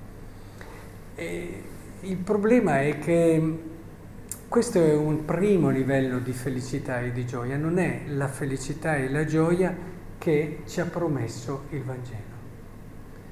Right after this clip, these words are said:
Il Vangelo, e del resto Gesù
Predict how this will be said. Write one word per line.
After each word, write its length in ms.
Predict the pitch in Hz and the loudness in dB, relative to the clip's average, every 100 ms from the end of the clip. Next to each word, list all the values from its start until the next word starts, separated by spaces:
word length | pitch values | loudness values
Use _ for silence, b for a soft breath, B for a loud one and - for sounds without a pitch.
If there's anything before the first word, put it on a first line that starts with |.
| B B B B - - | B B B B -8 0
Il 140 | 190 | 6
Vangelo, 720 | 220 196 151 139 139 151 147 - | 8 8 6 6 6 2 0 -4
e 160 | 165 131 | -2 0
del 140 | 127 | 0
resto 320 | 147 147 139 | 0 0 -2
Gesù 400 | 120 117 175 208 | -2 -2 0 0